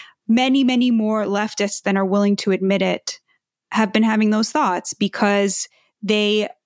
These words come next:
can't help it, because their whole worldview is based around seeing the person with less power as inherently more virtuous.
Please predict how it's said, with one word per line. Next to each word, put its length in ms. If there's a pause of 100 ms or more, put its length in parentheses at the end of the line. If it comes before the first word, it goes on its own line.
(220)
can't 340
help 360
it, 120
because 380
their 140
whole 360
worldview 560
is 120
based 400
around 400
seeing 680 (380)
the 80
person 460
with 120
less 300
power 460
as 160
inherently 960 (260)
more 180
virtuous. 1000